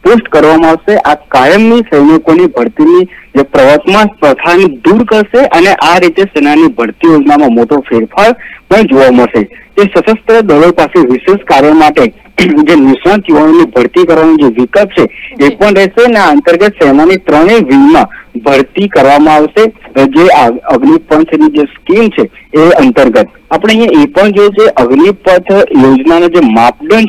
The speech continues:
Speaker 1: છે, અ, એની વાત કરીએ તો સત્તર વર્ષથી એકવીસ વર્ષની વયના જે ઉમેદવારો છે
Speaker 2: જી.
Speaker 1: તે આની અંદર, અ, અગ્નિપથ માટે અરજી કરી શકે છે અને અરજી કરનાર જે ઉમેદવાર છે એ ઓછામાં ઓછા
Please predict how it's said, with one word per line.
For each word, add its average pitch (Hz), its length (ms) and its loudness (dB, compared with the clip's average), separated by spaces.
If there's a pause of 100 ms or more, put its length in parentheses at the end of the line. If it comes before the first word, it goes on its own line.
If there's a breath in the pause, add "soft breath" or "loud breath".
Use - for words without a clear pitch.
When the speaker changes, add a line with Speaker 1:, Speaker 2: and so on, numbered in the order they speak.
Speaker 1:
છે, 117 100 -2 (360 loud breath)
અ, - 0 -
એની 175 360 2
વાત 170 220 0
કરીએ 165 300 0
તો 170 120 -2
સત્તર 170 580 -2
વર્ષથી 165 540 0
એકવીસ - 340 -2
વર્ષની 165 340 0
વયના 127 380 -2
જે 147 120 -4
ઉમેદવારો 143 680 0
છે 123 180 -4
Speaker 2:
જી. - 380 -18
Speaker 1:
તે 175 160 2
આની 139 380 0
અંદર, 156 380 2
અ, 120 640 0
અગ્નિપથ 147 420 0
માટે 151 160 0
અરજી - 360 0
કરી 160 240 0
શકે 175 400 -2
છે 208 140 -6
અને 254 140 2
અરજી 131 280 -2
કરનાર 156 280 -2
જે 151 120 -2
ઉમેદવાર 160 460 0
છે - 180 -6
એ 160 240 -2
ઓછામાં 165 640 -2
ઓછા - 380 -2